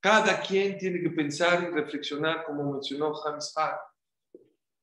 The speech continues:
Le preguntaron a uno de los jamín, "¿Por qué no se hace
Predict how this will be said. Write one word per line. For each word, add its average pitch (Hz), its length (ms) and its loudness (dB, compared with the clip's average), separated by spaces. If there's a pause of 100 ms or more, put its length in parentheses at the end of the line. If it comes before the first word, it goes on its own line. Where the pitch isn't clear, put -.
(1700)
Le 151 80 0
preguntaron 190 920 2 (260)
a 143 60 -8
uno 165 180 0
de 151 60 0
los 135 140 -4
jamín, 139 680 -4 (1200)
"¿Por 143 200 0
qué 185 120 2
no 180 160 0
se 165 180 0
hace 160 460 0